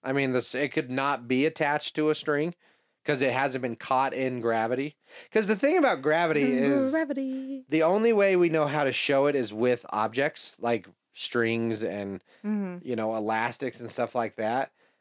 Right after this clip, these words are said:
Speaker 1: But gravity is more like a, a wind or like water. It pushes us. It doesn't grab us,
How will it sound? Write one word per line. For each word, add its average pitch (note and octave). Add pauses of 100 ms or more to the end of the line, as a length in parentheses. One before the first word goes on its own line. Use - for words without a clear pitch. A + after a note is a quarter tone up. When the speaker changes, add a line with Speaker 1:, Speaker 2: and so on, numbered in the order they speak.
(200)
Speaker 1:
But C3
gravity G3+
is C3+
more D3
like D#3
a, A#2+ (260)
a A#2
wind G#2 (260)
or A#2+
like A2+ (260)
water. A2 (600)
It -
pushes E3
us. G#2+
It A2+
doesn't E3+
grab D#3
us, A2+